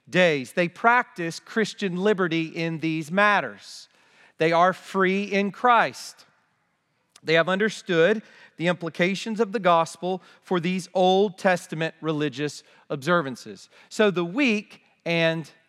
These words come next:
the strong. And Paul's desire is that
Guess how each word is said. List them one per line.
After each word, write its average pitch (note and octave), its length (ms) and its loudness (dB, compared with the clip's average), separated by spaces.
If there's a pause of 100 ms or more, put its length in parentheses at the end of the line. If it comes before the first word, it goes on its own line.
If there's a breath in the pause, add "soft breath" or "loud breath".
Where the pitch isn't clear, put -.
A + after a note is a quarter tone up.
(180)
the C#3 80 -10
strong. C3 540 -2 (1000)
And D#3 140 -12
Paul's C#4+ 400 2
desire C#3+ 720 0 (400 soft breath)
is D#3 160 -4
that F#3 300 4